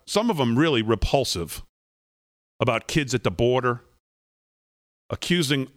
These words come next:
al-, almost accusing the Trump administration, and I don't think I'm stretching it here,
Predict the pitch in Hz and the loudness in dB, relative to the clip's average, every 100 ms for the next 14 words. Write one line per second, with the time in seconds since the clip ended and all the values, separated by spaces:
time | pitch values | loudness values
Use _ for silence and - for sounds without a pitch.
0 | - 190 - 233 302 - 208 - 214 175 | -4 -2 0 0 0 0 0 0 0 0
1 | 156 - - 170 143 147 135 160 156 - | 0 0 -2 0 0 0 0 0 0 -2
2 | 113 - 139 165 233 - 190 - - 139 | -4 -2 0 0 0 -2 -4 -4 -4 -2
3 | 135 - 175 - 110 92 104 90 117 | -2 -2 0 0 -2 0 2 0 0